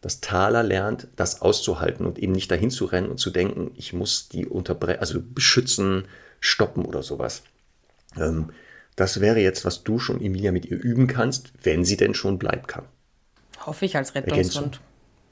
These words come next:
Speaker 1: Ja, <laughs> es kann alles sein, Conny.
Speaker 2: <laughs> Ja, stimmt.
Speaker 1: Kann auch sein, dass es einen Rettungshund gibt, der vielleicht nicht Bleib
Speaker 2: Das
Speaker 1: kann.
Speaker 2: stimmt.
Speaker 1: Wer weiß das schon? Ich gehe jetzt da völlig davon aus, weil die beiden ja Stundis sind,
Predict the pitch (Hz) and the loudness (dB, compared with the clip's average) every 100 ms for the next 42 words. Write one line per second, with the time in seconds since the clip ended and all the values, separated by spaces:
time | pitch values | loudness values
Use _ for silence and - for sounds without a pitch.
0 | _ _ _ _ _ _ _ - - - | _ _ _ _ _ _ _ -16 -8 2
1 | 160 - 151 - - - - - _ _ | 6 10 10 8 2 -12 -20 -20 _ _
2 | - - - 123 - - 65 - - - | -14 -14 -14 -18 -18 -18 -16 -16 -20 -8
3 | - - - - - - 87 - 101 113 | -6 -6 -14 -14 -4 2 4 8 8 8
4 | 131 151 - - 87 - - - 233 - | 8 6 4 -2 -2 -2 -6 2 4 4
5 | - - 247 95 101 107 - - 104 92 | 4 8 10 10 6 4 2 -2 2 4
6 | 107 131 131 135 139 139 120 - 110 107 | 6 8 8 8 8 10 8 8 4 4
7 | 117 147 - - 80 - 92 85 80 - | 2 0 -2 0 0 0 -2 0 -2 -6
8 | - _ _ _ _ _ _ _ _ _ | -20 _ _ _ _ _ _ _ _ _
9 | _ _ _ - 85 101 131 131 85 - | _ _ _ -4 2 4 4 2 -4 -4
10 | 90 85 - 110 - 104 - 95 98 117 | -4 -2 2 2 8 8 6 2 6 8
11 | - - - - 82 110 - 87 82 - | 6 0 -2 6 6 6 4 -4 -4 -4
12 | - 87 85 - - - 101 92 - - | 2 2 2 -4 -4 -2 -2 -2 0 0
13 | 113 | -2